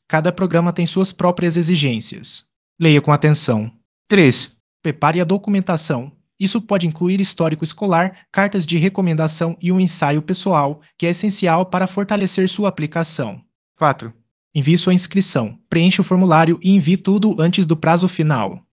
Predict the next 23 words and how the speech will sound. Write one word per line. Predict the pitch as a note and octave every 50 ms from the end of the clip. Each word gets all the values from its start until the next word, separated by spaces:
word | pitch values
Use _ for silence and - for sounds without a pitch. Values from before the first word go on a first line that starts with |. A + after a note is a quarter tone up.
| _ _
Dicas | - C#3+ E3 D#3+ F#3 F3+
para | - - F#3+ F#3 F#3+ F#3
aumentar | F#3 F#3 F3 D#3+ E3+ E3+ F3+
suas | F3+ - - G#3 G#3 G3
chances | - - F3 E3+ E3+ D#3 E3+ D#3
de | D#3+ F#3+
conseguir | F#3 - G#3 G3+ F#3+ - F#3+ D3+ E3+ F3
uma | F#3 F#3+ F#3
bolsa. | D#3+ C3+ C#3+ F3+ F#3+ - G3
Conseguir | F#3+ - G3 F#3+ - G3+ D#3+ F3+ F3+
uma | F#3 F#3 F#3+
bolsa | F3+ D3 D3+ F3 F#3+ - F#3+
de | E3 F3+
estudo | E3+ - - G#3+ G3+ G#3+
pode | G3+ - G#3+ G#3+ F#3+ G#3
ser | G3 - G3+ G3+
competitivo, | G3 - A3 G3+ G3 A3 A3 - A3 A3 - F3+ F3 E3+ D3+ F3+ F#3+ - _ _ _ _
mas | - F3+ G3 G3
algumas | G#3 G3+ F#3+ D#3 F3 F#3+ F#3+ D#3+
dicas | C#3 D3+ D#3 - F3+ F3 -
podem | - - G3+ G3+ F#3 G#3 G#3
ajudar. | G3+ A3 G3 D#3 B2+ A#2 G#2+ - - _ _ _
Um, | C3 B2 A2+ G#2+